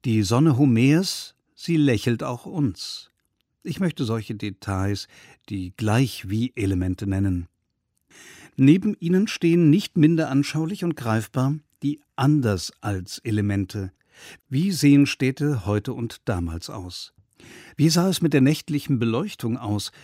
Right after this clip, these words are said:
Wie mit dem Geräuschpegel in der Nacht? Jede dieser Einzelheiten führt einen mindestens impliziten Vergleich mit sich zwischen den Anschauungen, die der Leser von seiner Gegenwart hat, und der,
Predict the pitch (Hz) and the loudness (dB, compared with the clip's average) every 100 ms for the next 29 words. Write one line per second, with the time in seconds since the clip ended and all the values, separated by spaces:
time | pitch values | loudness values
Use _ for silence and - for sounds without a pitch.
0 | - - 123 127 110 113 107 98 95 127 | -20 -4 2 4 2 0 0 -2 0 -2
1 | 170 - 117 98 98 107 95 98 92 - | -2 -4 -4 -4 -4 -4 -2 -2 -6 -12
2 | - _ _ _ _ - 127 175 160 139 | -20 _ _ _ _ -4 0 2 0 -2
3 | 139 127 117 127 135 104 113 123 110 - | -4 -6 -6 -6 -2 -2 -2 -4 -4 -12
4 | - - - 147 - 117 110 120 175 165 | -20 -8 -2 -2 2 2 4 4 4 0
5 | - 131 - 120 - 113 - 196 185 143 | -4 -8 -8 -8 -8 -8 -8 -10 -8 -8
6 | - 123 139 123 - 110 - 110 - - | -6 -4 -2 -2 -2 -6 -6 -10 -12 -20
7 | _ - - - 135 - 123 110 110 135 | _ -20 -18 -4 -2 0 0 -2 -2 2
8 | 156 - 131 131 139 139 139 - - _ | 2 2 0 4 4 6 4 0 -20 _
9 | - 131 117 104 113 131 127 110 - 104 | -6 -2 0 2 2 2 2 0 -2 0
10 | 104 95 101 123 120 90 92 - 117 - | 0 0 0 0 0 -2 -8 -8 -10 -10
11 | - 98 - - - 117 131 | -8 -8 -8 -10 -2 0 0